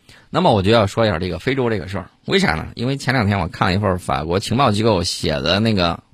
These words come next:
公开的报告啊，讲什么呢？讲，呃，这个提到了我们，提到了俄罗斯，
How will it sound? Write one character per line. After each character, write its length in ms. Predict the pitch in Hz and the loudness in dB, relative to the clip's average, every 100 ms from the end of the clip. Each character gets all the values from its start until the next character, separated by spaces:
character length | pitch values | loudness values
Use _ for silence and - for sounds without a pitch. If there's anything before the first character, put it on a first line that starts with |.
| _ | _
公 160 | 165 175 | -4 2
开 200 | 196 180 | 2 4
的 40 | |
报 140 | 117 | 2
告 80 | 104 | 0
啊， 380 | 62 50 55 87 85 | 0 -2 -4 -8 -2
讲 200 | 117 90 | 0 2
什 60 | |
么 80 | 110 | 2
呢？ 180 | 190 113 - - - - - - | 0 -2 -8 -20 -20 -20 -20 -20
讲， 440 | - 104 87 85 87 | -2 2 4 2 -2
呃， 280 | 92 90 87 | -4 -6 -4
这 180 | 107 95 | 0 2
个 300 | 85 87 - _ _ _ _ _ _ _ _ - - | 2 0 -10 _ _ _ _ _ _ _ _ -20 -20
提 160 | - 143 | -4 2
到 140 | 185 | 4
了 80 | 180 | 6
我 160 | 117 87 | 6 6
们， 260 | 95 135 - _ - | 4 2 -4 _ -10
提 160 | - | -2
到 140 | 123 127 | 2 2
了 80 | 92 | 2
俄 160 | 87 | 0
罗 160 | 95 120 | -2 -2
斯， 320 | - 127 127 | -4 -6 -6